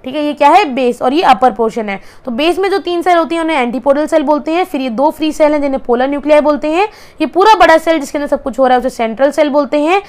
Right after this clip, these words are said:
यहाँ पर, यहाँ पर ध्यान से देखिएगा, ये जो पोर्शन है ना, एक, एक होता है अकेला एग और बाकी के दो होते हैं synergid, और पूरे को एक साथ बोलते हैं एग apparatus। अब उसके बाद filiform apparatus भी आ गया। ये filiform apparatus हेल्प करते हैं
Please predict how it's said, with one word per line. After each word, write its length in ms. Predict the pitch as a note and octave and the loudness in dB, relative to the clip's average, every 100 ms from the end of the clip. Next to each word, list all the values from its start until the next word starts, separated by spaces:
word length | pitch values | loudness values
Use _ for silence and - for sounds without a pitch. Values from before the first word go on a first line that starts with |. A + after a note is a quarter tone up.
| - - | -12 -4
यहाँ 280 | C#4+ E4 G4 | 2 4 4
पर, 160 | B3+ G3 - _ _ | 2 0 -4 _ _
यहाँ 160 | B3 B3 | -2 0
पर 80 | C#4 | 2
ध्यान 200 | C4+ C#4 | 2 2
से 60 | |
देखिएगा, 460 | B3+ C4+ C4+ D4+ F4 - - - | 0 -4 2 4 4 0 -14 -6
ये 180 | B3+ D#4+ | -2 0
जो 120 | F4 | 0
पोर्शन 340 | C#4+ C#4+ C#4 | 0 0 0
है 60 | C4 | 0
ना, 180 | F4+ - C#4 | 0 0 0
एक, 220 | D4 C#4+ _ - | -2 -2 _ -4
एक 220 | C#4+ D#4 | -2 2
होता 200 | D4 D#4 | 4 4
है 100 | D4 | 2
अकेला 260 | C#4+ C#4+ C#4 A#3 | 4 2 4 4
एग 200 | D#4+ C#4+ - - - | 2 0 -16 -20 2
और 220 | C4+ F4+ F#4 - A3+ | 6 6 2 -4 2
बाकी 280 | A#3+ A#3+ | 2 2
के 100 | B3+ | -4
दो 140 | A#3 C4 | 0 2
होते 260 | B3 G#3+ | 2 0
हैं 100 | D4 | -2
synergid, 480 | F4 D#4 D4 C4 A3 - - - | 0 0 0 0 -2 -8 -8 -8
और 60 | |
पूरे 280 | - D4+ E4 | -2 0 2
को 100 | E4 | 2
एक 160 | D4 C#4 | -2 2
साथ 180 | C4+ A#3+ | 2 4
बोलते 340 | A#3+ A#3 A#3+ | 2 -2 -4
हैं 180 | B3+ F4+ A#4+ - - - | 0 0 0 -6 -20 -4
एग 220 | A#3+ C#4+ C4 - | 2 2 2 -4
apparatus। 520 | A#3+ E4 D4+ A3+ G#3+ - - - | 2 4 4 2 -2 -4 -18 0
अब 120 | D#4 | 2
उसके 200 | D4+ - G#4 | 2 0 4
बाद 200 | F#4+ F#4+ | 4 4
filiform 460 | - C#4 C#4 E4 E4 | -2 -4 0 0 2
apparatus 360 | D#4+ D#4 D#4 | 2 2 0
भी 100 | C4 | 2
आ 80 | D4+ | 2
गया। 220 | C#4 C#4+ C#4 - - | 4 2 0 -8 -6
ये 140 | D#4 F#4+ | -2 0
filiform 380 | F#4+ D#4+ E4 D#4 | 0 0 0 2
apparatus 480 | C4 B3 C4+ D4 - | 4 4 2 0 0
हेल्प 320 | C#4+ F4 - | 2 2 2
करते 340 | C4+ G#3 A#3+ | 0 2 -2
हैं 220 | A#3+ D4 | 0 -2